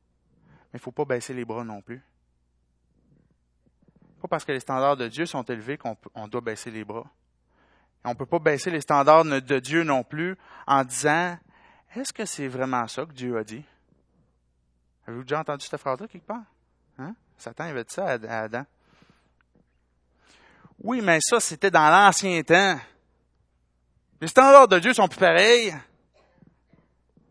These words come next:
Il n'y a ni ombre, ni variation dans la personne de Dieu. Dieu a demeuré le même hier, aujourd'hui et demain. « Oui, mais dans le fond, Dieu veut mon bien. »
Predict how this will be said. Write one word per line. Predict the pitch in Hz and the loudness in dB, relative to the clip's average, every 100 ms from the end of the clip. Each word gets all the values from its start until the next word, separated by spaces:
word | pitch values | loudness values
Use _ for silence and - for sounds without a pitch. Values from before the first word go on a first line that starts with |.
| _ _ _ _ _ _ _ _ _ _ _ _ _ _ _ _ | _ _ _ _ _ _ _ _ _ _ _ _ _ _ _ _
Il | 135 | -10
n'y | |
a | 120 | -10
ni | 131 170 | -8 -6
ombre, | 185 196 185 135 110 | -6 -6 -8 -14 -14
ni | 151 | -8
variation | 175 165 160 147 135 - 156 | -4 -4 -2 -4 -4 -8 -10
dans | 139 | -10
la | 117 | -10
personne | 117 - 117 | -12 -12 -14
de | 110 | -14
Dieu. | 104 104 101 _ _ _ _ _ _ _ | -16 -18 -20 _ _ _ _ _ _ _
Dieu | - 131 | -14 -12
a | 131 | -10
demeuré | 120 117 113 | -10 -10 -12
le | 117 | -10
même | 117 127 | -10 -10
hier, | 123 120 143 | -8 -8 -8
aujourd'hui | 127 117 113 113 | -10 -14 -14 -12
et | |
demain. « | 110 101 104 _ _ _ _ _ _ _ _ _ _ _ _ _ _ _ _ _ _ _ _ _ _ _ _ _ - | -12 -12 -18 _ _ _ _ _ _ _ _ _ _ _ _ _ _ _ _ _ _ _ _ _ _ _ _ _ -6
Oui, | 202 | -4
mais | 202 | 0
dans | 180 233 | 2 2
le | 180 | 2
fond, | 135 - 170 190 175 | -4 0 0 0 -4
Dieu | - 156 196 | -8 -8 -8
veut | 160 | -6
mon | 151 135 117 | -2 -2 -2
bien. » | 113 113 | -6 -12